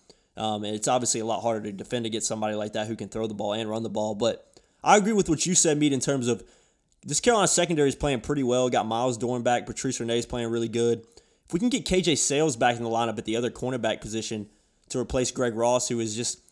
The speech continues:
I don't like throwing players under the bus, but he just hasn't really performed up to the standard that you would want a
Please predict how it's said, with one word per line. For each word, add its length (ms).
I 40
don't 80
like 160
throwing 160
players 260
under 100
the 60
bus, 240
but 140
he 60
just 120
hasn't 220
really 200
performed 460
up 140
to 80
the 100
standard 520
that 80
you 140
would 80
want 200
a 120